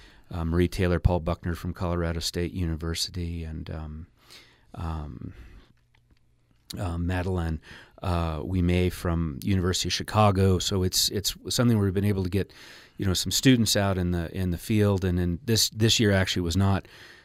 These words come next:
quite the ideal year, um, which is a good thing in some respects. Uh, we're really sensitive to,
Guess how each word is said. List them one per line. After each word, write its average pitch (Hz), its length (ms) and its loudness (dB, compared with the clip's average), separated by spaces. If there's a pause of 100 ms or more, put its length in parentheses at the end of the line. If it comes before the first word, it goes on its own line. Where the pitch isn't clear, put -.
(160)
quite 123 260 8
the 101 140 4
ideal 95 380 4
year, 101 640 4
um, 90 520 0 (360)
which - 220 -2
is 90 80 -2
a 92 60 -2
good 131 200 4
thing 90 260 0
in 87 60 0
some 92 260 0
respects. - 600 -2 (460)
Uh, 90 220 4
we're 92 140 4
really 98 320 6
sensitive 92 560 2
to, 87 480 -2